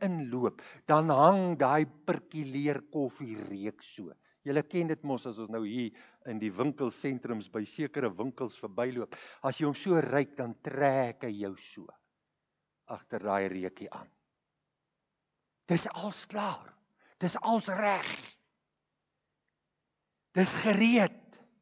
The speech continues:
Gaan sê vir hulle, hulle moet kom. <laughs> Wat is die hemelse betekenis hiervan, my liewe vriende, my geagte toehoorder?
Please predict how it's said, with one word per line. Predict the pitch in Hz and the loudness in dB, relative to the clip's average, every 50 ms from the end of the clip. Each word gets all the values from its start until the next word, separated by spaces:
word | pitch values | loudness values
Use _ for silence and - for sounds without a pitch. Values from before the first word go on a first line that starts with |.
| _ _ - - - - - | _ _ -20 -20 -18 -10 2
Gaan | - 208 214 220 208 | 8 10 10 10 10
sê | - - - - 269 262 262 262 208 - - | 6 0 -2 2 6 8 8 8 8 6 4
vir | - 180 156 151 | 0 2 2 4
hulle, | 156 165 165 143 113 - - - - - | 6 6 6 6 6 4 -2 -4 4 8
hulle | 185 214 220 202 | 10 10 10 10
moet | 208 202 - - | 8 6 4 8
kom. | - 294 277 277 262 196 131 98 85 - - - - _ _ _ _ _ _ _ _ _ _ _ - _ _ - | 12 12 12 12 12 12 8 2 -6 -10 -14 -20 -20 _ _ _ _ _ _ _ _ _ _ _ -20 _ _ -16
<laughs> | 143 - _ - 127 - _ _ - - - _ _ _ _ _ _ _ _ _ _ _ _ _ _ _ - - - _ _ _ _ _ _ _ _ _ _ _ _ _ _ _ _ _ _ _ _ _ _ _ _ _ _ _ _ _ _ _ _ _ _ _ _ _ _ _ _ _ _ _ _ _ _ _ _ _ _ _ _ _ _ - | -16 -16 _ -14 -16 -16 _ _ -20 -20 -20 _ _ _ _ _ _ _ _ _ _ _ _ _ _ _ -20 -20 -20 _ _ _ _ _ _ _ _ _ _ _ _ _ _ _ _ _ _ _ _ _ _ _ _ _ _ _ _ _ _ _ _ _ _ _ _ _ _ _ _ _ _ _ _ _ _ _ _ _ _ _ _ _ _ 0
Wat | 170 175 - 247 | 0 2 2 0
is | 196 165 | -2 0
die | 180 190 165 127 98 | 0 0 0 0 0
hemelse | 110 127 123 135 131 120 - - - 139 | -2 -2 -2 -2 -4 -4 -6 -8 -10 -12
betekenis | 120 90 104 101 - - - 123 107 90 - - 87 92 87 - - - | -10 -8 -8 -8 -8 -8 -8 -8 -8 -8 -8 -12 -12 -12 -12 -14 -12 -10
hiervan, | 98 92 87 - - - 82 - _ _ _ _ _ _ _ _ _ _ _ - 110 | -8 -8 -8 -8 -10 -10 -10 -10 _ _ _ _ _ _ _ _ _ _ _ -12 -8
my | 104 98 92 | -8 -6 -4
liewe | 95 95 85 101 92 | -4 -6 -6 -6 -10
vriende, | - - 101 95 92 92 90 85 78 - - _ _ _ _ _ _ _ _ _ _ _ _ - | -10 -8 -6 -4 -2 -2 -2 -2 -4 -6 -12 _ _ _ _ _ _ _ _ _ _ _ _ -12
my | 104 98 - | -10 -10 -10
geagte | - - - - - 110 95 - - - 107 - _ _ | -12 -14 -10 -6 -6 -6 -6 -8 -12 -14 -14 -14 _ _
toehoorder? | - 110 90 87 90 87 85 85 - - 80 76 - | -10 -10 -8 -6 -6 -8 -8 -8 -10 -14 -16 -16 -18